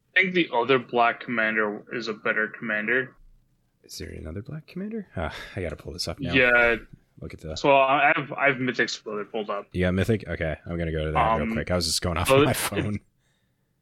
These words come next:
Speaker 1: yeah. So was Emokin or Emote? Uh, it's E M or I M O T K H, the Stormlord.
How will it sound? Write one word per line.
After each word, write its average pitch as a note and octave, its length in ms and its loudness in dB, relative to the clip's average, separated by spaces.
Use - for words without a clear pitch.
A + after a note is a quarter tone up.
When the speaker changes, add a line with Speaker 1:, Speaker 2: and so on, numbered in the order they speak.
Speaker 1:
yeah. A2 360 2
So A#2+ 720 4
was A#2+ 240 -8
Emokin C#3+ 720 0
or A2 340 0
Emote? B2+ 800 2
Uh, A2 220 2
it's - 180 -18
E F#3+ 180 6
M E3+ 280 4
or B2+ 260 4
I D3 320 4
M C#3+ 220 2
O B2+ 160 -2
T C#3+ 460 -4
K B2+ 480 2
H, - 460 -4
the C3 60 -10
Stormlord. C#3 760 0